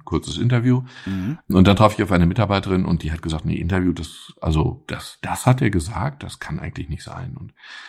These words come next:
Speaker 1: dann wurde einfach klar, dass es auch gar nicht geht, dass es auch überhaupt außerhalb des Vorstellbaren ist. Dass
Speaker 2: Ja.
Speaker 1: das keine Rücksichtslosigkeit mir gegenüber ist, sondern eben,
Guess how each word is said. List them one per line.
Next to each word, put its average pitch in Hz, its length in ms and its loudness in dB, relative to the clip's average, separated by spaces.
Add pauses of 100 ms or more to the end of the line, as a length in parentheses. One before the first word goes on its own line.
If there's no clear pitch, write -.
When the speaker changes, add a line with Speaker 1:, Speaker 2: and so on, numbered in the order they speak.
(140)
Speaker 1:
dann 82 120 6
wurde 104 160 8
einfach - 260 -2
klar, 80 300 2
dass 95 160 -4
es 101 100 -10
auch - 160 -10
gar 80 140 2
nicht 80 240 -2
geht, - 500 0
dass - 240 0
es - 140 -8
auch 92 180 -2
überhaupt 82 540 -2 (100)
außerhalb 92 460 2
des - 140 -12
Vorstellbaren 80 720 2
ist. - 260 -18 (300)
Dass 110 120 2
Speaker 2:
Ja. 110 60 4
Speaker 1:
das 92 120 4
keine 92 500 4
Rücksichtslosigkeit 85 920 -2
mir 92 120 2
gegenüber 82 440 -4
ist, 104 100 -8
sondern 92 300 -2
eben, 87 300 0